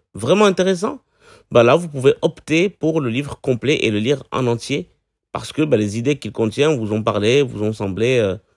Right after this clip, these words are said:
applicables dans votre vie, par exemple. Les applications qui font ça, il y en a pléthore, mais il y en a vraiment beaucoup. Moi, je vous en conseille, euh, deux.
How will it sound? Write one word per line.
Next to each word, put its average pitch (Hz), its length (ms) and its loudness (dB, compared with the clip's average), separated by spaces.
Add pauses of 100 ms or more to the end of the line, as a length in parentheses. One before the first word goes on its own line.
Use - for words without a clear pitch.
(140)
applicables 127 580 -2
dans 104 140 -4
votre 104 260 -4
vie, 110 160 -4
par 98 140 -8
exemple. 92 360 -8
Les 147 140 -2
applications 214 460 4
qui 190 120 -8
font 165 200 2
ça, 165 240 2
il 185 60 0
y 156 40 2
en 135 60 2
a 120 340 0 (220)
pléthore, 131 560 0
mais 131 160 -6
il 95 60 -4
y - 20 -4
en - 20 -4
a 95 40 -4
vraiment 117 260 -2
beaucoup. 113 380 -8 (480)
Moi, 139 400 4
je 117 100 -4
vous 117 120 -2
en 117 100 0
conseille, 117 500 -2
euh, 92 140 0 (100)
deux. 104 320 -4